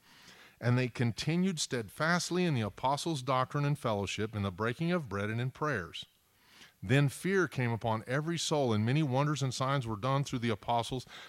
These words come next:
Now all who believed were together, had all things in common, sold their possessions and goods,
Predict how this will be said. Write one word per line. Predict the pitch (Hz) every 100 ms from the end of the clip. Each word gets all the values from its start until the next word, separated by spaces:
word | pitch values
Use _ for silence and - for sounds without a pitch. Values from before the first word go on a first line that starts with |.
| -
Now | 120 127
all | 127 160 180
who | 196
believed | 185 202 185 113 123
were | 113 113
together, | 143 143 113 104 117
had | 107
all | 104 127
things | 139 151 151
in | 170
common, | 117 107 110
sold | - 120 139
their | 160
possessions | 180 147 127 - 143
and | 139 160
goods, | 104 104 110